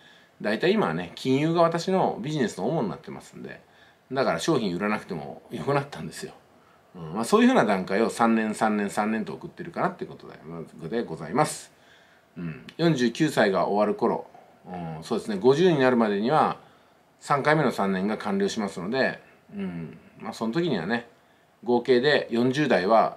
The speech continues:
三億円以上稼いだな、みたいなね、そんな十年間になるんじゃないかなと思いますね。でも金融の力ってすごいっすね。多分五十過ぎても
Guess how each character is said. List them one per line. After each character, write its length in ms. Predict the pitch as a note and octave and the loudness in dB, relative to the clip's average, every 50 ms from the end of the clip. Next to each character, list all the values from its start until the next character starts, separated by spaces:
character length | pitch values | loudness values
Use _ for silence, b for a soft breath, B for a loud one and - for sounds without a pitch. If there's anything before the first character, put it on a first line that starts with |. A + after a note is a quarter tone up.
| - - | -8 -18
三 340 | - - - - C#3 D#3 F3 | -18 -8 -2 0 2 4 4
億 160 | F3 E3+ F#3+ | 4 4 4
円 80 | G3 G#3+ | 4 4
以 40 | G#3 | 4
上 120 | E3 A2 | 2 0
稼 280 | - - - - D3 C#3 | -2 -4 -6 -4 -2 0
い 40 | G#2 | 0
だ 100 | F#2 G#2 | 0 0
な、 140 | B2+ C#3 B2+ | 0 0 0
み 100 | A2 F2+ | -2 -2
た 100 | - - | -4 -8
い 40 | D#2 | -12
な 80 | D#2+ | -12
ね、 100 | F2+ F#2 | -12 -10
そ 160 | - - E3 | -6 -4 -2
ん 40 | G3 | 0
な 100 | A3+ A#3 | 0 0
十 160 | G3 G#3 A3+ | 0 0 2
年 160 | A#3+ A#3+ G3 D3+ | 2 2 2 2
間 200 | - F#2 F2+ F2 | 0 -2 -2 -4
に 220 | E2+ D#2 - - b b b b b b _ - | -4 -6 -8 -10 b b b b b b _ -2
な 120 | - A#2 | -2 0
る 60 | - | 0
ん 60 | G2 | -2
じ 60 | E2+ D#2+ | -4 -8
ゃ 40 | |
な 100 | C2+ C2 | -10 -12
い 40 | - | -12
か 100 | - - | -10 -8
な 140 | A2 C#3+ D3+ | -8 -8 -8
と 80 | - D2+ | -10 -12
思 80 | C#2+ | -14
い 40 | D2 | -14
ま 60 | - | -16
す 120 | - - - | -18 -16 -14
ね。 240 | F#2 G#2+ G#2+ G#2 - _ _ _ _ _ _ _ _ b b b b b b b | -12 -12 -12 -12 -16 _ _ _ _ _ _ _ _ b b b b b b b
で 60 | - G3 | 0 0
も 120 | D#3+ D3 | 2 2
金 220 | - - G3 A#3 | 2 4 4 6
融 100 | C4+ C#4+ | 6 6
の 80 | C#4+ C#4+ | 4 4
力 240 | - - - B3+ B3 | 4 4 2 2 2
っ 20 | |
て 100 | - A#2+ | 2 -2
す 140 | A2+ - E3+ | -2 2 2
ご 60 | G#3 | 2
い 40 | F3+ | 2
っ 20 | |
す 180 | - - - A#2 | 2 0 -2 -2
ね。 180 | G#2+ F#2+ - - _ - _ _ _ _ _ _ _ - | -2 -2 -4 -10 _ -20 _ _ _ _ _ _ _ -2
多 100 | - B3+ | 2 4
分 160 | A#3+ F#3+ C#3+ | 4 6 6
五 160 | B2+ D3+ E3+ | 6 6 6
十 160 | F#3+ C4 C4+ A#3 | 6 4 2 2
過 100 | - D#3+ | 2 2
ぎ 80 | A#2+ | 2
て 80 | G2+ A2 | 2 4
も 400 | A#2 B2 A#2 G2+ E2+ C#2+ - | 4 6 6 4 4 0 -4